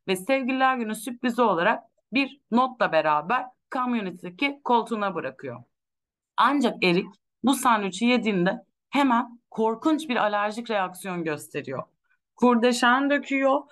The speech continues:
nefes almakta zorlanıyor ve oğlunun alerji ilacını kullanmak zorunda kalıyor. Bundan sonra Erik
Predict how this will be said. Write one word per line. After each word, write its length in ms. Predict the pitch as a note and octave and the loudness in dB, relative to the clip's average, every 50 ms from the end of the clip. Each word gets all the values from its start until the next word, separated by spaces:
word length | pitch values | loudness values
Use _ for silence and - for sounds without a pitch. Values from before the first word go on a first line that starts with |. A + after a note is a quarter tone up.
| _ _ _ | _ _ _
nefes 360 | F#3 G#3 G#3+ - B3+ C#4 C4+ C4 | -6 -4 -4 -4 -6 -2 0 2
almakta 500 | B3 A#3+ A#3 A3 G#3 G#3 G#3+ - G#3+ G#3+ | 2 2 2 2 0 -2 -2 -6 -6 -4
zorlanıyor 720 | F#3+ A3+ B3 A#3+ A#3+ A#3+ A#3+ A#3 A3+ A3+ A3+ A#3 A#3 C#4 - - _ _ _ - | -2 0 0 0 0 0 0 0 -2 -2 -2 -4 -6 -6 -10 -14 _ _ _ -4
ve 140 | A3 A#3 - | -4 -2 0
oğlunun 580 | - B3+ C4 C4 C4 B3 A#3+ A#3 C4+ C#4 C#4 - - | 0 2 2 2 2 0 -2 -2 -4 -4 -6 -4 -2
alerji 460 | A3 A3 A3 G#3+ G#3+ A3+ G#3 A#3+ A#3 | -2 -2 -2 -2 -4 -4 -4 -6 -4
ilacını 400 | F#3+ F#3 F3 E3+ G#3 A#3+ B3+ A#3+ | -4 -6 -6 -4 -4 -6 -6 -6
kullanmak 500 | - A3+ G3+ F#3+ F#3 F#3+ F#3+ F#3 F#3 F#3 | -6 -4 -4 -2 -2 -2 -4 -6 -6 -8
zorunda 380 | - E3 D3+ D3 C#3+ C3+ C#3+ | -12 -12 -12 -10 -12 -14 -12
kalıyor. 360 | - - D3+ C#3 C#3+ C#3+ C3+ - - _ _ _ _ - - - - - _ _ | -10 -8 -8 -6 -4 -6 -6 -6 -10 _ _ _ _ -20 -20 -20 -20 -20 _ _
Bundan 340 | G#3+ B3+ C#4 C#4+ D4+ D4+ D#4 | 4 4 6 6 6 4 4
sonra 480 | D#4 D#4 - A#3+ A3+ A3 G#3+ G#3+ G#3+ - - | 2 2 2 2 2 4 2 2 0 2 2
Erik 400 | A#3+ B3 A#3+ B3+ - - - | 2 2 2 -2 -8 -14 -20